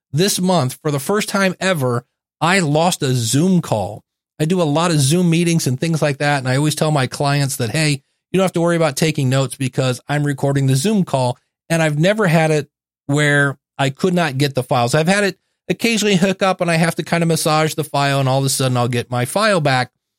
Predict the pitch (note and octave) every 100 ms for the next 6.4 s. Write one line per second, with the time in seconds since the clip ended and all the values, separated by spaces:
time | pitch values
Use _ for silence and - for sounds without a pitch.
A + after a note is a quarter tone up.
0 | _ _ _ C#3+ E3 D#3 F#3+ A#3 A#3+ G3
1 | G3 E3 C#3 F3+ G#3+ - D3 C3 B2+ C3
2 | C3 D#3+ D#3+ D#3+ A3 G#3+ D3 D3+ F3+ C3+
3 | B2+ C#3+ C#3+ B2 - - A2+ B2 - E3
4 | F3 D#3+ C3 D3 G#2+ E2+ _ _ _ _
5 | _ C#3 D3 C#3 C3+ A#2 E3+ D#3 - D#3+
6 | C#3+ D3+ D#3 D3+